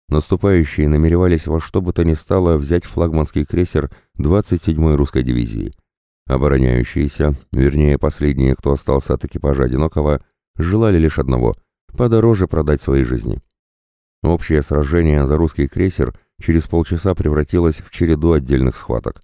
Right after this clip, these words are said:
Кто из команды "Одинокого" находился на своём номере, штатном боевом посту, тот там и умирал. Некоторые успевали блокировать двери и баррикадироваться. Многие даже не собирались этого делать, понимая, что подобное лишь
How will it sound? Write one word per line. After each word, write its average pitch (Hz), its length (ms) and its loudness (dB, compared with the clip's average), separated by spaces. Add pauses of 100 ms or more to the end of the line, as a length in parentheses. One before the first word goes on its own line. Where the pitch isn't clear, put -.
(600)
Кто 85 160 2
из 82 120 0
команды 78 400 2
"Одинокого" 76 460 0
находился 76 520 0
на 73 80 2
своём 73 340 0
номере, 85 460 2
штатном 76 460 -4
боевом 73 320 0
посту, 73 400 -2 (400)
тот 104 200 -4
там 85 220 2
и 73 60 4
умирал. 65 420 0 (580)
Некоторые 80 640 2
успевали 78 420 0
блокировать 73 520 0
двери 82 380 0
и 80 80 -4
баррикадироваться. 73 840 -2 (440)
Многие 104 460 4
даже 98 240 2
не 101 60 4
собирались 101 520 0
этого 69 240 0
делать, 82 380 0 (240)
понимая, 90 460 2
что - 200 -4
подобное 80 520 0
лишь 80 240 0